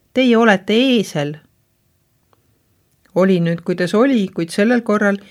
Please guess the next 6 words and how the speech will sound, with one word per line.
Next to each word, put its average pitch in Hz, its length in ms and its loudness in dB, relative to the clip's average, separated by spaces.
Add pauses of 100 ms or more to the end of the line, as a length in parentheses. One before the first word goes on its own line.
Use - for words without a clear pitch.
(240)
jäi 175 180 2
paavst 233 440 0
oma 156 180 -4
toetussummast 196 840 -4
ikkagi 170 480 -6
ilma. 147 380 -6